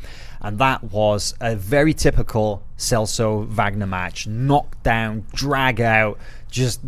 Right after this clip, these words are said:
throwing each other around, nasty, nasty attacks, really gritty match. And it was very, very competitive.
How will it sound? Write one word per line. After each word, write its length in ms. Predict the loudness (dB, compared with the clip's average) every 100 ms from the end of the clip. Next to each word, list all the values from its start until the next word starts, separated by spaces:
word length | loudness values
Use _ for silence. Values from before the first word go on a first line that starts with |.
| -10
throwing 380 | -2 6 6 6
each 160 | 2
other 200 | 2 2
around, 880 | 2 0 2 4 4 2 0 -4 -6
nasty, 460 | -2 0 0 -2 -2
nasty 360 | -2 -2 -4
attacks, 520 | -2 0 0 0 -4
really 300 | 2 2 2
gritty 580 | -2 0 2 2 -2 -6
match. 560 | -6 -2 -2 0 -4 -6 -8 -10 -12 -12 -12 -2
And 500 | 2 4 2 0 -2 -4 -6
it 80 | 0
was 120 | 2
very, 200 | 4 4
very 200 | 4 2
competitive. 640 | 0 2 2 2 -6 -6